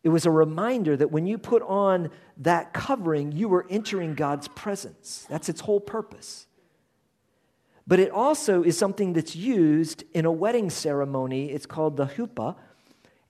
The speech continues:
And, um, and it, oftentimes they will use the groom's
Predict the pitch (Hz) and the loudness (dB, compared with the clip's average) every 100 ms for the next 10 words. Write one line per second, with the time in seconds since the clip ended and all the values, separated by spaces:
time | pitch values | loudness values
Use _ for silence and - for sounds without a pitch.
0 | - 160 156 151 143 151 143 143 143 147 | -2 2 2 0 -2 0 0 -2 -4 -4
1 | - 143 - _ - 170 208 226 165 151 | -10 -14 -14 _ 0 0 2 0 0 -2
2 | 151 156 151 156 139 202 233 156 143 151 | -2 0 2 0 -2 -4 2 4 4 0
3 | - - - _ _ 139 131 135 131 196 | -4 -18 -20 _ _ -6 -4 -2 -2 0
4 | 240 151 143 156 160 - | 0 0 -2 -4 -8 -12